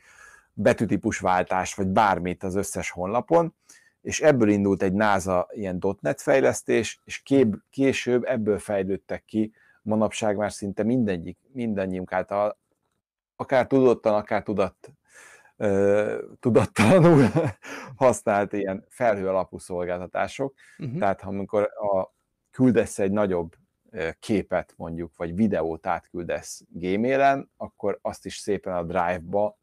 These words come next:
Speaker 1: feltolja, és ez a Drive az már nagyon sok helyen szétosztott, ilyen diversifikált szerverekből áll össze, tehát az is lehet, hogy a, a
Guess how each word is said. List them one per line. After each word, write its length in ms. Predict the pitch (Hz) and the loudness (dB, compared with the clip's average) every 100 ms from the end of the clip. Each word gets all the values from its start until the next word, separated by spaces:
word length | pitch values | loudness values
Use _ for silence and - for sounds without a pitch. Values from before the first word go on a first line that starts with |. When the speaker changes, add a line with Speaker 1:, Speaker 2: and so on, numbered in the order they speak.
| _ | _
Speaker 1:
feltolja, 760 | - 85 82 92 107 123 123 | -4 -2 -2 -4 -2 -2 -2
és 160 | - - | -10 -12
ez 60 | 87 | -8
a 80 | |
Drive 380 | 87 92 98 107 | -4 -2 0 -2
az 100 | 104 | -4
már 280 | 90 92 90 - _ _ | -6 -8 -8 -10 _ _
nagyon 340 | 107 113 110 101 | -4 0 2 0
sok 280 | - 101 | -4 -10
helyen 260 | - 95 92 | -8 -6 -6
szétosztott, 800 | - 95 90 95 - 98 92 _ - - - | -6 -8 -6 -8 -8 -8 -8 _ -20 -20 -16
ilyen 180 | - 95 | -6 -2
diversifikált 760 | 98 92 90 90 82 87 92 - | 0 0 -2 -6 -12 -6 -6 -6
szerverekből 680 | - 90 85 85 87 85 85 | -4 -4 -2 -4 -6 -6 -6
áll 180 | 82 | -4
össze, 360 | 87 87 - 92 | -6 -8 -10 -10
tehát 300 | - 90 87 | -8 -8 -8
az 180 | - 110 | -10 -6
is 160 | 95 - | -6 -4
lehet, 300 | 95 95 - | -2 -2 -4
hogy 180 | 92 | -6
a, 180 | 90 90 - _ - _ _ 107 | -4 -4 -8 _ -20 _ _ -2
a 260 | 90 92 | -2 -2